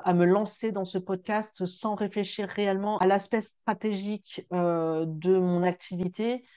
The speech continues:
euh, bah, finalement, a eu, euh, des impacts pour moi, euh, durant cette saison. Et, euh, bah, c'est un aspect négatif, euh, dans le sens où, euh, ça vient aussi me dire, attention, Julie, de ne pas recommencer et de prendre beaucoup plus ton temps,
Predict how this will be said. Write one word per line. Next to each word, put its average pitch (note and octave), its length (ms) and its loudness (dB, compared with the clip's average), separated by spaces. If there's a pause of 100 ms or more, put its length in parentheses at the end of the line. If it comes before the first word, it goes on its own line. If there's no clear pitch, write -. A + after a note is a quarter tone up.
(280)
euh, E3+ 280 -2 (160)
bah, F3+ 160 4
finalement, F#3+ 460 4
a F3+ 140 8
eu, G#3 280 4
euh, E3+ 140 6
des E3+ 220 2
impacts F#3 600 0
pour E3+ 220 -6
moi, F3+ 560 4
euh, D#3+ 140 0
durant F3+ 300 0
cette F3+ 220 -6
saison. G3 380 -4 (520)
Et, A3+ 240 6
euh, E3 800 4
bah, F#3 200 2
c'est F#3 200 -2
un G3 80 0
aspect G3+ 240 -2
négatif, G3+ 680 -2 (480)
euh, F3 200 2
dans F#3 140 4
le F#3+ 120 6
sens A#3 440 -4
où, A#3 280 4
euh, F3 480 4 (220)
ça G3 200 2
vient G#3+ 240 4
aussi G#3+ 220 -2
me G3+ 120 2
dire, A#3+ 240 2
attention, G3 380 0
Julie, G3+ 280 -2
de F#3+ 100 -2
ne F3 100 2
pas G#3 160 -2
recommencer F#3+ 840 -2
et F#3 100 2
de E3+ 80 2
prendre F3+ 280 -2
beaucoup G#3 280 -4
plus G3+ 200 -12
ton F#3+ 160 -8
temps, A3+ 280 -4